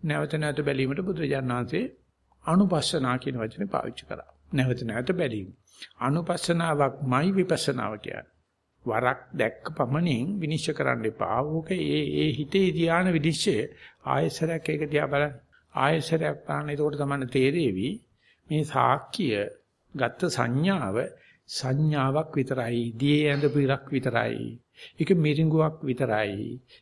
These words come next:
ඒක හේවණැල්ලක් විතරයි. ඕක අල්ලගෙන අරු යාළුවා මූ හතුරා මේක හරි මේක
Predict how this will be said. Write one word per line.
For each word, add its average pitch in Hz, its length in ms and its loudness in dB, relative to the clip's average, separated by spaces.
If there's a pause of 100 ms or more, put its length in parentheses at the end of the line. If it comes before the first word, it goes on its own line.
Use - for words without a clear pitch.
ඒක 160 180 2
හේවණැල්ලක් 156 680 4
විතරයි. 127 520 0 (120)
ඕක 135 260 2
අල්ලගෙන 131 500 2
අරු 123 300 0 (180)
යාළුවා 127 640 0
මූ 131 280 -2
හතුරා 127 560 -2 (520)
මේක 131 340 2 (180)
හරි 127 440 -2
මේක 131 260 0